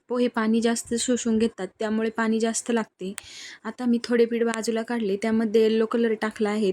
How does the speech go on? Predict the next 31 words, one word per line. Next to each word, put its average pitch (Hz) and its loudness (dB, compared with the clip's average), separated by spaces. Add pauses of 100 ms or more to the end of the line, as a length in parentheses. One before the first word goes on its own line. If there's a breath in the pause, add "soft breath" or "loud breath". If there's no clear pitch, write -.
(100)
तो 226 0
देखील 220 -2
मिक्स 226 2
करून 214 2
घेतला. 202 -2 (440 loud breath)
आता 214 -4
इथे 240 0
सोऱ्या 240 2
घेतला 233 -2
आहे 220 -2
असा 214 -4
मी, 202 -4 (180)
त्यामध्ये 226 6
व्हाईट 226 0
कलरचे 233 4
पीठ 220 -4 (120)
टाकून 226 2
घेतले 190 2 (480 loud breath)
व 220 -2
छानपैकी 226 0
पॅक 214 -2 (120)
करून 226 0
घेतला. 202 -2 (480 loud breath)
आता 214 -4
मस्त 247 0
अशा 233 2
याच्या 220 2
आपण 214 -4 (540 loud breath)
मिरगुंड्या 220 2
पाडून 220 2
घेऊ. 208 4